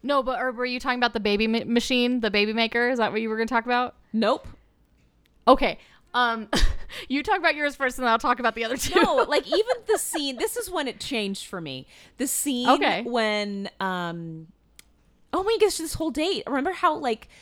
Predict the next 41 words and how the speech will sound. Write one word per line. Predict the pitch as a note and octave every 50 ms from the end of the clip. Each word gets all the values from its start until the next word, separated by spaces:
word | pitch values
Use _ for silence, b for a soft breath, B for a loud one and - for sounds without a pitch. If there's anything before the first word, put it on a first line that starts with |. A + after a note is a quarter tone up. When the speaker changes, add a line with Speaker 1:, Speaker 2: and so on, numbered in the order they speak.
| B B B B B B
Speaker 2:
obsessed | A#3+ A3+ F#3+ - - - G#3+ F#3+ G#3 A#3 - - -
with | - D#4+ - -
him | D4 D#4 D4+ D4
she | - - D4+
was | C4 B3 A#3+ B3 C4+ C4+
after | A#3+ A3 G#3+ - - A#3+ A#3
that | A3 G3+ - F3 E3+
date | G3 E3+ E3+ F3+ A#3 B3+ -
when | - A#3+ A#3
sh-, | G3 - - -
he | - - A#3 A3+ - _ _ -
was | G#3 G#3 -
Speaker 1:
Mm-hmm. | A3+ A3
Speaker 2:
talking | G3+ G#3 G#3 G#3 G3+ G3 F#3+
about | F3+ F#3+ F3+ - - F3+
love | E3 D#3+ E3 F3 F#3+ F#3+
and | - - F3 D#3
what | F3 E3 - -
that | E3 D3+ - -
w-, | - E3 - _ _ _ -
looked | E3 E3 E3 F3 F#3 - -
like | A3 G3+ G3
for | - - G3+
him | G#3 G#3 G3 F#3
and | F3 E3
what | E3 D#3 D#3
he | - F3+ D#3+
wanted | D3+ D#3+ D3+ D3+ D#3+ E3+
out | F#3+ F3+ F#3 G3
Speaker 1:
Yeah. | G#3 F#3 G3
Speaker 2:
of | F#3+
it | F#3+ F3+ -
and | E3+ E3+ E3+
how | E3+ D#3 D#3 D3 C#3+ C#3+ C#3+ D3 - b b b b b
Speaker 1:
Yeah. | G#3+ - - - - F#3 F3 -
Speaker 2:
beautiful | - A#3+ A3+ G3 F3+ F#3 G#3 B3+ B3+ G3 - - F#3+ F#3+ G#3+
she | - - A3+ G#3
thought | - - E3 D#3 E3 - - -
his | F3 G#3 G3 F3+
explanation | E3+ E3+ - - F#3 E3+ C#3 C3+ C#3+ D3+ - F#3 F#3+
was? | G3+ G#3+ A3+ A#3